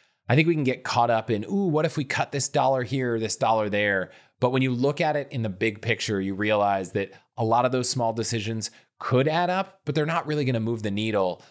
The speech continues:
like making major changes or spending a lot more time on earning more, starting a side hustle, negotiating your salary, or stuff like that.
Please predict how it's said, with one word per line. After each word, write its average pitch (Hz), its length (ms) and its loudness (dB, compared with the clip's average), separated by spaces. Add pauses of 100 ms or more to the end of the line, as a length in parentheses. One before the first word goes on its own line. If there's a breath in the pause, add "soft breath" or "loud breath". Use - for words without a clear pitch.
(120)
like 113 220 0
making 107 440 -4
major 120 360 0
changes 151 640 -4 (280 soft breath)
or 143 120 2
spending 190 340 0
a 175 60 0
lot 151 200 -2
more 127 160 0
time 117 520 -2
on 107 500 -2
earning 127 380 0
more, 107 420 -2 (160 loud breath)
starting 120 400 2
a 110 60 -2
side 110 320 0
hustle, 107 420 -2
negotiating 110 640 -2
your 95 140 -4
salary, 101 600 -2
or 107 80 -12
stuff - 280 -4
like 80 160 -8
that. 67 220 -6